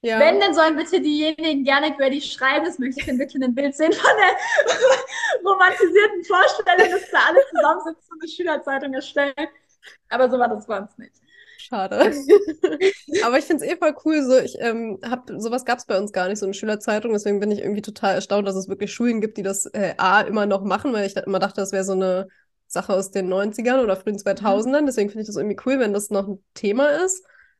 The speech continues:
Speaker 1: Und dann irgendwie überhaupt, dass sich Schüler finden, eben wie du, die dann so engagiert sind und das dann halt auch wirklich durchsetzen. Weil wenn ich da jetzt so zurück überlege, ähm, zurückdenke an meinen Jahrgang, ey, das, das hätte da niemand, also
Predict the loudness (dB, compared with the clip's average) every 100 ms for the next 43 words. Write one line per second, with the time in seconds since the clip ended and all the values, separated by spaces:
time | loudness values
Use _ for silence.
0 | _ _ -6 0 0 2 0 -2 -2 -2
1 | 0 0 -2 -4 -4 -4 -2 -2 2 2
2 | 4 2 0 -4 -4 -4 -2 0 0 0
3 | 0 0 0 0 -2 -2 -6 -4 -2 0
4 | -2 -2 -4 -4 0 -2 2 0 0 -4
5 | -2 -2 -2 -2 -2 -2 -2 0 -4 _
6 | _ _ _ -2 4 4 4 0 2 2
7 | 0 2 2 2 0 -4 -4 -6 -4 -4
8 | 0 0 2 0 2 0 0 2 2 2
9 | -2 -2 -2 -4 -6 -8 -8 -2 2 4
10 | 6 6 6 4 -2 0 0